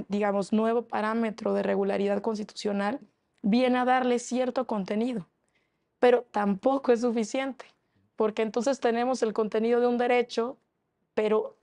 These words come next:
muchas veces lo que está de otro lado es otro derecho. Entonces hay un conflicto entre estos dos criterios, entre estos dos principios amplios,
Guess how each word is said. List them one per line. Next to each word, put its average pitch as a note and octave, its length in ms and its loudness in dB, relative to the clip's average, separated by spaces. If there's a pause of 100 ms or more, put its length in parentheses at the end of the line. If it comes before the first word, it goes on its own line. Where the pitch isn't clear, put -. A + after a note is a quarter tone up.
(560)
muchas A#3+ 580 2
veces A#3 460 -4
lo G3 160 -6
que - 80 -10
está A3+ 240 -4
de A#3+ 100 0
otro A#3+ 280 -2
lado A#3 480 -2
es A3+ 240 -8
otro A#3 340 -4
derecho. F#3+ 480 -6
Entonces - 400 -8
hay G#3 260 -4
un A3 120 0
conflicto A3 840 -4 (380)
entre G#3+ 480 -4
estos A#3+ 440 -4
dos A3+ 280 -4
criterios, A3+ 720 0
entre G3+ 260 -6
estos G#3 180 -4
dos G#3+ 160 -4
principios G#3+ 680 -4
amplios, A3 640 -2